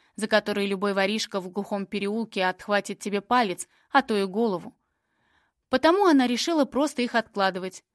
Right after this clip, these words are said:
А зачем? Время покажет. Вот, стало быть, и настал этот день. Млада остановилась перед одной из потрескавшихся от времени дверей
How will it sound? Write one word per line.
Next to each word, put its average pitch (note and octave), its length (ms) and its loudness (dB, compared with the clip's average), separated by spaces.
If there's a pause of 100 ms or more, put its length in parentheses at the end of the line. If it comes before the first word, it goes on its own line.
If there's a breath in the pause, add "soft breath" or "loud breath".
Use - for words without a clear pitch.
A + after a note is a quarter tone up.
А G#3+ 100 2
зачем? D#4 420 0 (320)
Время A3 340 2
покажет. E3+ 520 -8 (800)
Вот, F4 240 2
стало C#4+ 340 4
быть, B3 320 -2 (120)
и G#3 100 -6
настал G#3 420 -2
этот G3+ 300 -8
день. E3 320 -8 (1080)
Млада C4+ 420 4
остановилась A#3 680 2
перед G3+ 280 0
одной A3 340 2
из A#3 100 -2
потрескавшихся F#3+ 960 -4
от F3+ 100 -8
времени G3 460 -4
дверей A3+ 440 -2